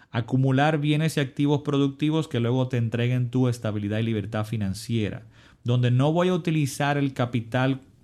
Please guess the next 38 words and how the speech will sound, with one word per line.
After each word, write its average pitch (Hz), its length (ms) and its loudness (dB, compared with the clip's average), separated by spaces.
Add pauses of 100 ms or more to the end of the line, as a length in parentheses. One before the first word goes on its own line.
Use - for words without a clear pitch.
(160)
para 110 460 -2
gastarlo, 113 960 -2 (240)
sino 127 360 0
que 139 100 -2
espero 131 340 2
rentar 113 560 -2
de 101 200 0
él. 90 180 -6 (260)
Y 120 100 -2
por 135 200 0
tanto, 151 320 2
esas 165 240 -2
fluctuaciones 151 560 -2
de 127 60 2
arriba 131 220 0
hacia 123 120 -4
abajo 101 320 -2
no 120 160 -2
me 147 100 0
importan 135 520 -2
tanto, 110 320 -2
porque 117 240 -4
lo 110 80 -2
que 110 80 -2
quiero 123 240 -2
más 123 240 0
es 120 260 -4
ver 120 300 0 (380)
cuánto 143 420 2
me 135 100 2
va 117 160 2
a 117 40 0
rentar 110 380 -2
para 107 160 -4
yo 107 200 -2
poder 110 340 -2 (560)
tomar, 131 600 2
eh, 110 320 0